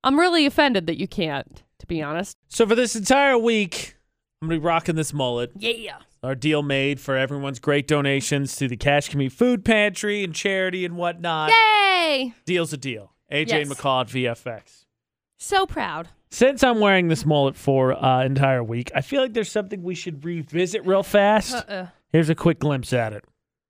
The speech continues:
Speaker 2: Well, you live in the middle of nowhere. Don't punish us because you live in rural tundra. Tundra. I can't say that word.
Speaker 1: Rural.
Speaker 2: Rural tundra.
Speaker 1: Rural.
Speaker 2: I can't do it.
Speaker 1: Ruh?
Speaker 2: I can't do it.
Speaker 1: Ruh?
Speaker 2: Abubada.
Speaker 1: Ruh?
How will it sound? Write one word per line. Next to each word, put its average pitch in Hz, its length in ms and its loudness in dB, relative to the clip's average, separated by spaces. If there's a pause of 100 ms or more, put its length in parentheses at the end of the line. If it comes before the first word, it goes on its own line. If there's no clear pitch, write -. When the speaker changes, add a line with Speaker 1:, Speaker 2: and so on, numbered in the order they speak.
Speaker 2:
Well, 277 260 6
you 320 220 4
live 285 220 2
in 269 60 2
the 262 80 2
middle 247 260 4
of 208 60 2
nowhere. 185 340 4
Don't 226 320 2
punish 233 400 2
us 196 220 4
because 185 340 0
you 202 120 -2
live 190 220 0
in 156 320 -4 (800)
rural 196 720 0
tundra. 147 720 0
Tundra. 175 440 -2
I 151 100 -10 (500)
can't 370 300 0
say 311 200 4
that 240 220 4
word. 196 320 4
Speaker 1:
Rural. 220 380 6
Speaker 2:
Rural 269 440 6
tundra. 165 680 2
Speaker 1:
Rural. 220 580 2
Speaker 2:
I - 60 -20
can't 151 260 -2
do 131 200 0
it. 101 180 -6
Speaker 1:
Ruh? 233 300 6 (140)
Speaker 2:
I 151 120 4
can't 180 500 0
do 170 200 6
it. 120 120 2
Speaker 1:
Ruh? 233 360 6 (480)
Speaker 2:
Abubada. 143 500 2 (240)
Speaker 1:
Ruh? 233 360 6